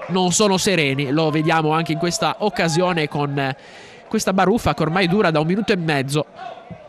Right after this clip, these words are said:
Sarà sicuramente un dettaglio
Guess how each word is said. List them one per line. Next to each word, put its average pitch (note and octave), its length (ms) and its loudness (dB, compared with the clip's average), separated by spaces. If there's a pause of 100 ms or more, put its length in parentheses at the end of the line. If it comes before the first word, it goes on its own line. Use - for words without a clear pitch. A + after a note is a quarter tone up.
(1600)
Sarà D#3 220 -4
sicuramente E3 600 -4
un D#3+ 80 -4
dettaglio D#3 840 -4